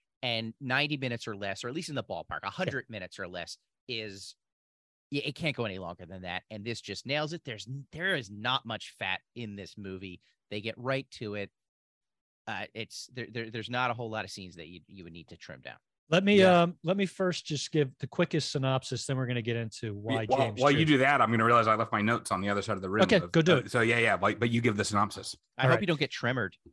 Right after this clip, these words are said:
Speaker 2: Oh my God. S-, s-, stay on the rocks. Stay on the large rocks, James.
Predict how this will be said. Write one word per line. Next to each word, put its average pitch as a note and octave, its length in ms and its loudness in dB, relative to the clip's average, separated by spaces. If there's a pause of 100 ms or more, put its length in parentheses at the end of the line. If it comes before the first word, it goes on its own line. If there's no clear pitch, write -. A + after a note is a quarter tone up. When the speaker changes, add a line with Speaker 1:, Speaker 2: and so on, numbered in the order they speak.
(280)
Speaker 2:
Oh A#2+ 120 -4
my A2+ 100 -4
God. A#2+ 480 0
S-, - 100 0 (160)
s-, - 100 2
stay D4+ 200 12
on D#4 80 10
the C#4+ 100 10
rocks. C#4+ 400 10
Stay - 380 8
on D4+ 120 10
the C4 80 8
large C4 380 8
rocks, B3 400 4
James. A#3 580 0